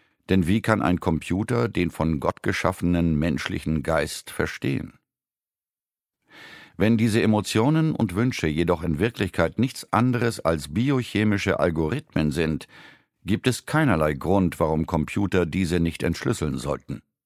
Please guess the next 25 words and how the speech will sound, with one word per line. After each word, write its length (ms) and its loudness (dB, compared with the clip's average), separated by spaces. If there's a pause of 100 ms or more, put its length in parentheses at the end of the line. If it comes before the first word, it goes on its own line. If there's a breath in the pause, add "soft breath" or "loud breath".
(400)
Und 140 2
zwar 240 2
weit 240 -2
besser 480 0
als 220 -4
jeder 380 0
Homo 260 -2
sapiens. 680 -4 (1900 soft breath)
Ein 120 2
Fahrer, 360 4
der 100 4
die 160 2
Absichten 460 0
eines 260 2
Fußgängers 640 0
erahnt, 680 0 (480 loud breath)
ein 160 2
Bankangestellter, 1000 0
der 140 0
die 160 -4
Kreditwürdigkeit 960 0
eines 260 0
potenziellen 640 0
Schuldners 480 -2
bewertet, 560 -2